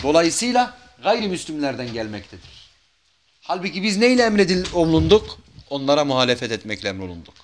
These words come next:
Bir kadın Sara hastalığı var. Yok, pardon, bir kadın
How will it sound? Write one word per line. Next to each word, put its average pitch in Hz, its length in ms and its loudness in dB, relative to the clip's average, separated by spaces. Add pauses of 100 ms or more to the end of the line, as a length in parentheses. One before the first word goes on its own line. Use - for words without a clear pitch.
(640)
Bir 190 340 -4
kadın 208 320 2
Sara 208 500 4
hastalığı 156 540 0
var. - 380 -8 (1200)
Yok, 165 200 -8
pardon, 139 340 0
bir 220 120 0
kadın 220 440 2